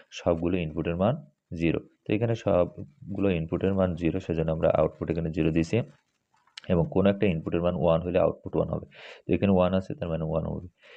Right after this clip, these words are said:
এখানে একাধিক ওয়ান আছে, অর্থাৎ একাধিক ইনপুট বা সুইচ on আছে, সেজন্য এ, আউটপুট ওয়ান হবে। এখানে কোনো একটা ইনপুটের মান ওয়ান হলে, অর্থাৎ এখানে ওয়ান আছে, তার মানে এখানে ওয়ান হবে। ওয়ান আছে,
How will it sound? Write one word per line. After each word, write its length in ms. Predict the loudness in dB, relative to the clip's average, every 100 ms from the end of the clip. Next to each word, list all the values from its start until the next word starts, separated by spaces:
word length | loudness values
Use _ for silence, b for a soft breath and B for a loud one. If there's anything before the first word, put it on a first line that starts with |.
| B B
এখানে 260 | 0 2
একাধিক 420 | 4 4 4 4 2
ওয়ান 200 | 2 2
আছে, 360 | -2 0 0
অর্থাৎ 360 | 2 2 2 2
একাধিক 500 | 2 2 0 -4 -2
ইনপুট 520 | -2 0 0 0 -4 -16 B B _ _ 2
বা 200 | 4 4
সুইচ 380 | 2 0 2
on 200 | 0 0
আছে, 220 | 0 -2 -2
সেজন্য 500 | -2 0 2 0 0
এ, 100 | -6 -8 _
আউটপুট 380 | 0 0 0 -2 -2 -2
ওয়ান 160 | 0
হবে। 240 | 2 2 2 -2 B B B B B -2
এখানে 220 | 0 0
কোনো 280 | 2 2 2
একটা 280 | 0 0
ইনপুটের 480 | 2 0 0 2 4
মান 140 | 2 2
ওয়ান 220 | 2 2
হলে, 140 | 2
অর্থাৎ 220 | 0 0 -2
এখানে 240 | -2 0
ওয়ান 200 | 2 2
আছে, 240 | 2 0 -2
তার 440 | -4 -10 -8 -4
মানে 200 | -4 -4
এখানে 200 | -2 -2
ওয়ান 260 | -2 -4 -4
হবে। 200 | -6 -10 -14 B B B -2
ওয়ান 280 | 2 2 2
আছে, 220 | 0 0